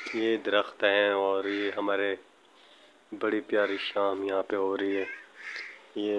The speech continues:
बिल्ली म्याऊं म्याऊं कर रही है, तो ये देखो। तो आज हम आपको एक और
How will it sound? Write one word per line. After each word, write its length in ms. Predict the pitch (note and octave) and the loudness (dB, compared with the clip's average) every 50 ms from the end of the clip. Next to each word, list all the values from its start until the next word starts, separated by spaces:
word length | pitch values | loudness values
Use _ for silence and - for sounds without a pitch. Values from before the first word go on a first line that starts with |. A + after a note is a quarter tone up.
| G2 F#2+ | -2 -2
बिल्ली 340 | G#2 G2 G2 G2+ G#2 G2+ G2 F#2+ F#2 - - - - - - - - - | -4 -2 0 0 0 0 0 -2 -6 -8 -14 -18 -16 -14 -12 -10 -6 -4
म्याऊं 200 | A2 A2 G#2+ G#2+ | -2 -2 -2 -2
म्याऊं 240 | G#2 G#2+ G#2+ A2 A2 G#2+ | -2 -4 -4 -4 -4 -2
कर 220 | - A2+ A2 G#2+ | 0 0 0 2
रही 160 | A2 A2+ A#2+ | 2 2 2
है, 120 | B2 B2 A2+ - - - - - - - - - - - - - - - - - | 2 0 -2 -4 -10 -14 -14 -14 -14 -14 -14 -16 -16 -16 -18 -20 -20 -20 -10 -6
तो 60 | - | -6
ये 160 | G#2 G#2 G#2 G2 | -4 -4 -4 -6
देखो। 400 | G#2 G2+ F#2+ - - - F#2+ - - - - - - - - - _ _ - - - - - - _ - | -8 -8 -10 -12 -12 -14 -14 -16 -18 -20 -20 -20 -20 -20 -20 -20 _ _ -20 -20 -20 -20 -20 -20 _ -2
तो 120 | - A#2+ A2+ | 2 4 4
आज 220 | A2+ A#2 A2 A2+ | 4 4 4 4
हम 200 | A2+ A2+ A2 G#2+ | 4 4 6 4
आपको 300 | G#2+ G#2+ - - - A#2 | 4 2 2 2 4 4
एक 200 | A#2 A2 - - A2+ | 4 4 4 2 2
और 100 | A#2 | 2